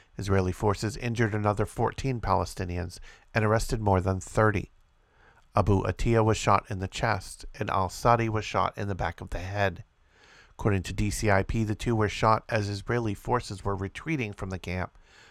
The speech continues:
while shooting towards a number of young men who were throwing stones. Al-Sadi was shot first, and Abu Atiyah was shot while attempting to render him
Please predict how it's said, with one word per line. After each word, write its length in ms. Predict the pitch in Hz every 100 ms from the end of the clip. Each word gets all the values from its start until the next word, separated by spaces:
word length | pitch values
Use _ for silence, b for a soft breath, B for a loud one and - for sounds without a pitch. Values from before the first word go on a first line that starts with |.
| b
while 120 | - 101
shooting 360 | - 117 113
towards 300 | - 120 104
a 80 | 104
number 300 | 98 117 -
of 180 | - 101
young 240 | 92 92
men 300 | 92 82 95 b b b
who 120 | - 110
were 80 |
throwing 380 | 104 - 98 92
stones. 800 | - - 113 107 - - - - _ b b b b b -
Al-Sadi 480 | 92 - - 104 101
was 160 | 101
shot 360 | - 107 95 -
first, 460 | - 123 104 - -
and 220 | 110 95 -
Abu 260 | 101 101
Atiyah 440 | 95 - - 135 104
was 140 | 104
shot 380 | - 101 95 - b b b -
while 120 | 104
attempting 460 | 104 107 104 113
to 180 | - 131
render 300 | 104 85 85
him 200 | 85 92